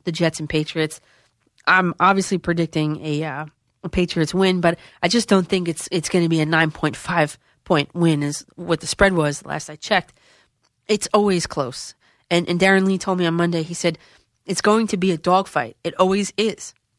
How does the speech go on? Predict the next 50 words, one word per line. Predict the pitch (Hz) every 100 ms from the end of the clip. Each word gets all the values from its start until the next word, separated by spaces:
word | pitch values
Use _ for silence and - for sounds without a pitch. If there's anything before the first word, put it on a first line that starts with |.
| _
We're | 170
going | 170 180
to | 196
put | 202
our | 185
best | 180 175
foot | - -
forward, | - 240 196 170 - _ _ _ -
and | 175
we | 180
know | 220 208 190 196 _ _ _ _ -
they | 190 202
will | 147
too. | 160 - 196 135 - _ _
So | - 190
we'll | 175
come | 180
prepared | 175 - - 147 -
ultimately." | 160 - 160 - 147 135 _ _ _ _ _ _
And | 190 175 160 - _ _
he | _ 202
s-, | 190
he | - 185
also | 180 170
told | 175 170
me, | 160 - -
you | 196
know, | 170
"We | 208
know | 226 208
what | 196 190
they're | 185
gonna | 175 165 160
do. | 151 147 - _ _ _ _ _ _ _ _
They | 170 156 - 180 208
know | 208
what | 190 170
we're | 175
gonna | 160
do. | 151 151
And | 156 175
I've | 190
been | 185
here | 185 165
three | - 196
years, | 185 151 139 -
and, | 160 151 147
and, | 147 151
and |
I, | 160